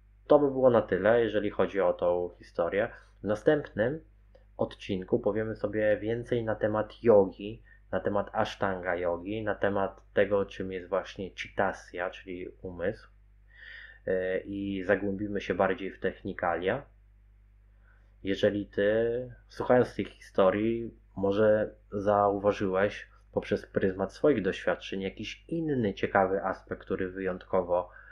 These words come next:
e, zwrócił twoją uwagę, to serdecznie zapraszam do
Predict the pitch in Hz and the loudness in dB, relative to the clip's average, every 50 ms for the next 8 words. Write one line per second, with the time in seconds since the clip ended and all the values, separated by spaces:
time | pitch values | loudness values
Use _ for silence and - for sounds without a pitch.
0 | - - - - - - _ - - - - 92 92 92 95 92 92 107 113 120 | -18 -16 -16 -18 -18 -20 _ -16 -8 -4 -2 0 0 0 -2 -2 -2 0 2 2
1 | - - 101 95 - - - 98 95 92 90 90 92 90 92 87 87 90 - 85 | 2 0 -4 -8 -6 -2 0 2 2 2 0 -2 -2 0 0 0 2 2 2 2
2 | 78 - - - _ _ - - _ _ _ _ _ - 101 101 101 92 - - | 2 0 -6 -16 _ _ -20 -20 _ _ _ _ _ 0 4 4 4 4 2 -2
3 | - - - - 120 117 123 139 - - 127 113 110 - - 110 104 - - 117 | -8 -6 -2 0 2 2 2 2 2 2 2 2 2 2 4 2 2 2 0 -4
4 | 120 120 113 104 104 104 104 104 104 104 104 107 | -4 -2 0 4 4 4 6 4 2 2 -2 -4